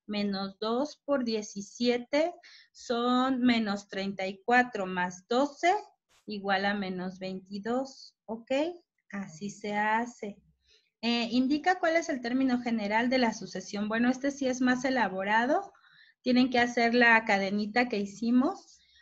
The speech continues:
para determinar cuánto vale A y cuánto vale B. Este,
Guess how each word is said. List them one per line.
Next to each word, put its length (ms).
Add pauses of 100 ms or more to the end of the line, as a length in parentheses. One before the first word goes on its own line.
(140)
para 200
determinar 720
cuánto 340
vale 520
A 420
y 140
cuánto 360
vale 360
B. 340 (840)
Este, 1000